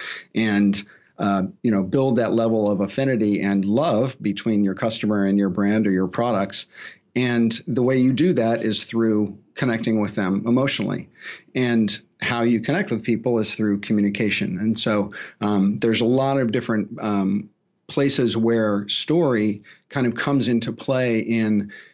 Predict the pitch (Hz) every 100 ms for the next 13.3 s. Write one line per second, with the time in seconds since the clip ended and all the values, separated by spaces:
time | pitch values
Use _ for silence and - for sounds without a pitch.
0 | _ 139 117 117 143 139 131 175 220 143
1 | 98 104 98 101 - 104 98 - 98 -
2 | 104 113 135 104 98 95 - 107 - 113
3 | 98 92 90 - 110 110 110 107 95 104
4 | - - _ _ _ _ _ - - 139
5 | 135 131 117 139 143 143 131 - 113 143
6 | 147 147 139 117 117 113 143 107 107 147
7 | - 101 107 127 127 95 95 104 113 -
8 | - - - 113 117 113 113 - 120 117
9 | 113 - 113 107 101 117 110 101 127 123
10 | 107 107 104 95 - - 117 110 175 -
11 | 104 - 98 - - - - - 120 120
12 | 113 110 - - 120 123 113 120 113 110
13 | - 113 104